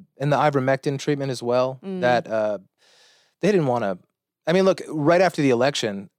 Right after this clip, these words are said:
Speaker 1: uh, the A M A said, "Oh, no, yeah, hy-, hydrochlor-, hydrochloroquine," can't speak, uh,
Speaker 2: <laughs>
Speaker 1: "works fantastic." Um,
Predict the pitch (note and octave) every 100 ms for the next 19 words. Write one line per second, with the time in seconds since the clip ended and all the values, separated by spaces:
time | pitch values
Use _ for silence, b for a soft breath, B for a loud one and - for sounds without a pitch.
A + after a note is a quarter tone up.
0 | - A2 G#2+ G#2+ G#2 A2+ G#2+ G#2 B2+ B2+
1 | A#2+ A#2+ A#2 B2 D#3 F#3 F3+ F3 E3 D3+
2 | D3+ D3 C#3 C3+ B2+ B2+ - _ _ -
3 | A#2+ - A2+ - G2 - D#2 - - -
4 | - E3 C#3+ - - C#4+ - D3+ C#3 -
5 | - - B2 - A#2 A#2 D2 - _ _
6 | A2+ A2 G#2 G2